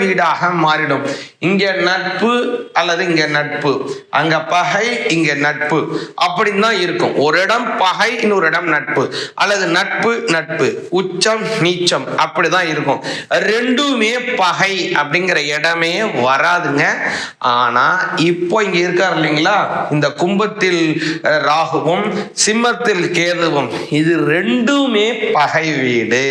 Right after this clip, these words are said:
நல்லா கவனிச்சுங்க இந்த சமயத்தை. ராகுவும்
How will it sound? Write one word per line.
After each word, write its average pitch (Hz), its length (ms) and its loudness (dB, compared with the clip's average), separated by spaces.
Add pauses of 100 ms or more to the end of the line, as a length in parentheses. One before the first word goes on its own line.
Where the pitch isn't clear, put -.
(840)
நல்லா 151 200 2 (140)
கவனிச்சுங்க 156 560 0
இந்த 135 120 2 (120)
சமயத்தை. 139 420 0 (800)
ராகுவும் 196 680 2